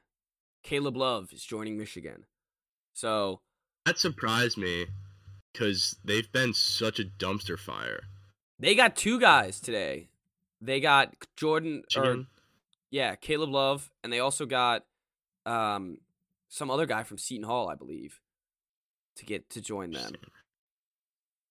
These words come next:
Speaker 1: Yeah, Seton
Speaker 2: Uh,
Speaker 1: Hall's
Speaker 2: yeah,
Speaker 1: Trey
Speaker 2: I, that's
Speaker 1: Jackson.
Speaker 2: surpri-, I f-, oh, I think Maryland was talking to him.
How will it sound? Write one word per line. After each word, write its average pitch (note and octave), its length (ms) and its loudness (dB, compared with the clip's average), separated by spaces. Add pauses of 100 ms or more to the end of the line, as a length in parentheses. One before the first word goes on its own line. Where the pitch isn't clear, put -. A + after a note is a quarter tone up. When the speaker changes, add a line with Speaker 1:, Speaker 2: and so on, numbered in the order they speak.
(1200)
Speaker 1:
Yeah, A#2 240 0
Seton D#3+ 320 -2
Speaker 2:
Uh, D#3 80 -2
Speaker 1:
Hall's D3 140 6
Speaker 2:
yeah, F#3 100 2
Speaker 1:
Trey D#3+ 200 8
Speaker 2:
I, - 40 10
that's C#3+ 60 -4
Speaker 1:
Jackson. C3 400 4
Speaker 2:
surpri-, G#2+ 180 0
I C3 40 4
f-, - 180 -6 (2500)
oh, E2+ 140 2
I F2+ 140 0
think G3 260 -4
Maryland A#2+ 320 -6
was - 120 -12
talking - 320 -12
to C2+ 60 -8
him. - 320 -12